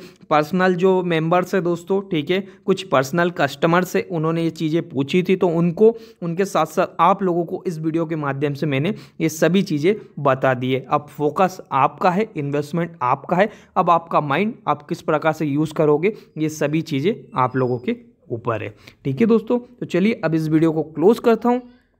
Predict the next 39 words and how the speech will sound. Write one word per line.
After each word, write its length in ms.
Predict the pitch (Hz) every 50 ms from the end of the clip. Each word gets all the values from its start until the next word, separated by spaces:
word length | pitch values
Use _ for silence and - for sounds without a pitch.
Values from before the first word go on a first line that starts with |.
| _ _ _ _ _ _ _ _ -
जो 120 | - 180 175
चीज़ें 320 | 175 175 165 160 190 202
थी 100 | 196 214
वो 120 | 196 185 185
आप 140 | 170 180 170
लोगों 200 | 165 151 151 156
को 120 | 151 160 156
बता 340 | 139 135 127 131 - 156 160
दिए, 260 | 160 175 180 196 220 208 - - - _
ठीक 160 | 151 151 151 220
है। 60 | 240
तो 280 | 240 - - - 165 143
प्रॉफिट 440 | - - 143 143 143 - - 214 196
गुरु 200 | 196 226 226 202
चैनल 280 | 196 214 208 208 202
पे 240 | 202 202 220 - - -
आप 200 | - 135 131 135 -
नए 240 | 151 139 143 175 196
हो 160 | 196 214 220
तो 140 | - - 156
definitely 500 | 143 139 135 135 - 160 170 180 196 208
सब्सक्राइब 460 | 202 - 185 170 - - 180 180 180
करके 240 | 175 196 185 180 185
जाइएगा, 340 | 175 185 180 180 180 190 196
वीडियो 300 | 175 151 139 135 139 139 139
पसंद 340 | 135 147 131 135 151 147 151
आया 100 | 147 143
तो 80 | 139
वीडियो 240 | 143 143 135 143 139
को 80 | 147 143
लाइक 280 | 135 127 131 156 165 -
ठोक 140 | 190 180 175 -
के 80 | 180
जाइएगा 340 | 170 175 170 170 170 190 190 - - - - - _ -
और 80 | 156
नीचे 260 | 143 143 139 143 156 147
डिस्क्रिप्शन 560 | - 139 135 139 - 170 196 196 - 233 220
में 120 | 220 208 185
दोस्तों 380 | 202 196 190 190 - 196 202